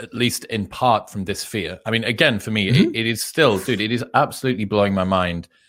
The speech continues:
Speaker 1: that there is not more than, like, a, a, a tiny, tiny handful of guys that can do this. There's a famous YouTuber who, um, put a video up, uh, last year,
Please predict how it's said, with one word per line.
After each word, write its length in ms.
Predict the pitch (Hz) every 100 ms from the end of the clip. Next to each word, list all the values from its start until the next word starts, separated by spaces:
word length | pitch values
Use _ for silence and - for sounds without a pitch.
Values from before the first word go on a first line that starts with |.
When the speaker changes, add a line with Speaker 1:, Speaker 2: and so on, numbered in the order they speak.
| _ _
Speaker 1:
that 160 | 107 -
there 160 | 107
is 160 | 107 101
not 260 | 110 113 110
more 380 | 107 104 101
than, 160 | 95 92
like, 260 | 95 95 101
a, 140 | 92
a, 200 | 101 -
a 0 |
tiny, 440 | 101 - 123 120 104
tiny 320 | 107 107 98
handful 540 | 82 107 117 - 98
of 100 | 90 -
guys 440 | 92 90 85 -
that 140 | -
can 100 | -
do 100 | 101
this. 140 | 92 -
There's 140 | 104
a 40 | 104
famous 360 | 147 147 117
YouTuber 520 | 110 113 113 95 87 - - - -
who, 400 | 107 98 92 95 98
um, 420 | 95 90 87 - _ _ _
put 160 | - 104
a 40 |
video 280 | 104 98 95
up, 100 | 98
uh, 80 | 92 - _ _ 101
last 320 | 101 - -
year, 220 | 92 87